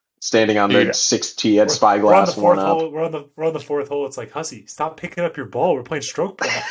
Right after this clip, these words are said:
Speaker 1: <laughs> Yeah, you do have to hole out, boys. Um, have
Speaker 2: Oh.
Speaker 1: fun. Uh, I'm excited to, to hear how it goes. Um, I'm proud of you guys for doing it. Um,
Speaker 3: Yeah.
Speaker 1: you know that I believe in you wholeheartedly.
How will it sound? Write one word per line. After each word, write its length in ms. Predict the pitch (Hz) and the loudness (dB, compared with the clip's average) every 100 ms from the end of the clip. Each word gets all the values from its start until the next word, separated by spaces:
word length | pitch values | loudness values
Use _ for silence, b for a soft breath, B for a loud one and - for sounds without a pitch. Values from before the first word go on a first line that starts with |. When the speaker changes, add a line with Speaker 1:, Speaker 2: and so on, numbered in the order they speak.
| - - | -2 0
Speaker 1:
<laughs> 60 | - - - - - - - - _ - - - - _ _ B B _ | 0 -2 -4 -2 -6 -6 -12 -12 _ -14 -14 -20 -20 _ _ B B _
Yeah, 160 | 110 90 | 2 2
you 160 | 98 113 | 2 4
do 140 | 135 | 6
have 100 | 127 | 6
to 80 | 110 | 4
hole 180 | 101 92 | 4 4
out, 200 | 76 69 | 2 -4
boys. 400 | 78 78 - - | -10 -10 -10 -2
Um, 880 | 101 101 101 90 90 87 85 85 - _ _ _ _ _ | 4 6 6 6 4 2 -6 -12 -16 _ _ _ _ _
have 260 | - 117 127 | 0 2 4
Speaker 2:
Oh. 120 | 123 | 4
Speaker 1:
fun. 560 | 123 113 113 110 113 - _ - | 4 4 2 0 -4 -10 _ 0
Uh, 580 | 101 101 98 95 95 95 - | 4 6 6 6 4 2 2
I'm 140 | 104 | 2
excited 480 | 107 - 110 107 110 | 2 2 2 4 4
to, 600 | 107 104 101 98 95 92 | 6 6 6 6 2 -2
to 160 | - 95 | -2 0
hear 180 | 98 95 | 2 2
how 160 | 92 | 2
it 80 | 87 | 2
goes. 720 | 90 90 87 87 85 - - | 0 0 2 0 0 -6 -4
Um, 600 | 85 87 85 82 85 85 85 | 0 2 2 -2 -6 -8 -4
I'm 80 | |
proud 180 | - 101 | 2 2
of 60 | 95 | 2
you 60 | |
guys 200 | 95 90 | 2 0
for 80 | - | -2
doing 280 | 85 87 90 | -4 -2 0
it. 300 | 87 87 - _ - | -2 -4 -6 _ -4
Um, 680 | 87 85 85 82 82 80 87 | 0 2 2 -2 -8 -10 -10
Speaker 3:
Yeah. 180 | 104 | -8
Speaker 1:
you 120 | 95 92 | -4 -2
know 140 | 87 | 0
that 100 | 85 | 0
I 80 | 85 | 0
believe 280 | 87 85 85 | -2 -4 -4
in 60 | |
you 340 | 85 82 82 - _ _ _ | -6 -8 -8 -12 _ _ _
wholeheartedly. 880 | - 90 90 87 85 80 82 80 - | -2 0 2 0 -2 -4 -6 -6 -12